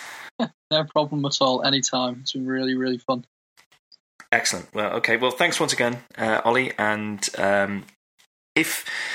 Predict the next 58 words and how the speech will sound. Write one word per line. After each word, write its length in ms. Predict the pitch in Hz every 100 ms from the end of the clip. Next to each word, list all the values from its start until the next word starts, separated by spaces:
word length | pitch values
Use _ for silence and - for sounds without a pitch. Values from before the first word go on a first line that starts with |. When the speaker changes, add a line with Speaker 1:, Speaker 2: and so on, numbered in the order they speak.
| - - - _
Speaker 2:
people, 500 | - 170 - 147 131 107 - -
I 60 | 101
mean, 220 | 107 95 - -
I 160 | - 87
find 240 | - 92
it 80 | 82
hard 180 | - 87
to 80 | -
believe 220 | 87 80
that 120 | 87
they 80 | 87
won't 260 | 87 120 101
be, 140 | 85
but 260 | - 95 -
if 120 | -
people 260 | 151 - 120
weren't 280 | 135 139
following 360 | - 113 95 90
you 100 | 87
and 120 | 95
they 80 | 95
now 180 | 98 98
wish 200 | 95 -
to 80 | -
follow 240 | - 120
you 320 | 85 67 80 - - - -
or 180 | - 95
Speaker 1:
<laughs> 0 |
Speaker 2:
find 320 | - 113 104
out 140 | 104 101
more 180 | 101 101
what 160 | 98
you, 300 | 90 92 87 76
what 220 | 95 -
you 120 | 95
do, 280 | 104 90 80 -
what 160 | 110 113
would 80 | 120
be 80 |
the, 320 | 127 123 123 123
uh, 220 | 120 120 - -
best 200 | 123 -
ways 180 | 120
for 60 | -
them 140 | 117
to 100 | 110
do 120 | 110 98
that? 200 | 80 - - - - - - _ _ _ -
Speaker 1:
Uh, 200 | 165 165
I 60 | 151
mean, 280 | 143 131 120
Twitter's 440 | - 156 - 123
the 60 | 131
main 380 | 127 123 120 117
channel. 440 | - 127 127 123 -
It's 120 | 123
just 300 | 131 117 - _ _ -
at 280 | 139 -